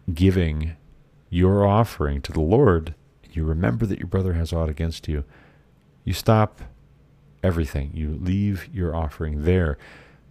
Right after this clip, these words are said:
Don't take it away. Don't abort mission. But run to your neighbor to your brother, to whoever it is that you've sinned against, that you remembered all of a sudden,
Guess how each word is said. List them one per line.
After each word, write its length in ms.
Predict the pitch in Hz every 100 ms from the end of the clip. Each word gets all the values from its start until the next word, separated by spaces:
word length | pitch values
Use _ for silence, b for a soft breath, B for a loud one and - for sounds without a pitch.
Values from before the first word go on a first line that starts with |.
| _ _ _ -
Don't 240 | 107 113
take 200 | 117 -
it 60 | 170
away. 360 | 117 87 90 95
Don't 260 | 95 101 - -
abort 280 | - 101 92
mission. 480 | 87 - 82 76 76 _ _ _ _ _ _ _ _ _ _
But 100 | -
run 680 | 87 85 98 95 76 76 85 - _ _ _ _
to 120 | -
your 80 | 85
neighbor 580 | 78 87 87 87 87 82 - _ _ _ _ -
to 60 | -
your 80 |
brother, 580 | 78 90 87 85 85 82 - _ _ -
to 120 | 87
whoever 440 | - 95 104 107
it 80 | 92
is 160 | 82 80
that 100 | -
you've 180 | 80
sinned 220 | - 85 78
against, 240 | 80 78
that 80 | -
you 160 | 104
remembered 580 | 104 113 170 156 71 65 - B B B B
all 100 | 104
of 80 | 95
a 40 |
sudden, 440 | 90 - 76 71